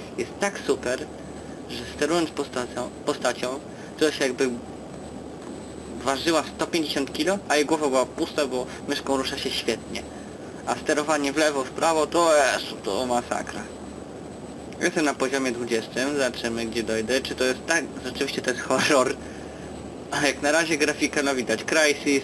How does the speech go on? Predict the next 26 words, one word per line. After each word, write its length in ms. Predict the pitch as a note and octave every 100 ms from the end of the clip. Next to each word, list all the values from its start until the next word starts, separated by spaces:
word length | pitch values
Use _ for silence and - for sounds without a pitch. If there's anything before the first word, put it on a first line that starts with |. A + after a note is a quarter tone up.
| -
Engine 420 | C3+ C3+ B2 A#2+
trzy 440 | - - D3+ D3+ D3+ - -
na 100 | B2+
bank. 420 | A#2+ B2+ C3 C3 - - - - - - - - - - -
Wszystko 320 | - D3 D3+ C3
się 220 | - B2
ładnie 300 | C3 B2 A#2+
świeci, 420 | - D3+ C#3 C3+
zobaczcie 540 | C#3 C3+ C#3 - -
jaka 300 | B2 C3 B2 - -
tekstury, 420 | C#3 - C#3 B2
no 100 | D3+ - -
i 80 | F3+
przepiękne. 580 | - G#3 F3+ A#2 - A2 - - - - - - - -
Smródki, 500 | D#3+ E3 - - C3
oj, 160 | B2
obóstwo, 460 | A2+ A2 - - D3
dwadzieścia 500 | C#3 C#3 C3+ - A#2
jeden. 380 | A2 G#2+ A2 A2+ - - - - - - - - - - - - - - - - - - - - -
Dobre 300 | C3+ C#3 C#3
jest 120 | C#3+ -
to, 80 |
że 80 | D#3
jak 140 | D#3+ D#3+
naciśniesz 420 | D#3 E3 E3 -
Escape, 380 | - - G3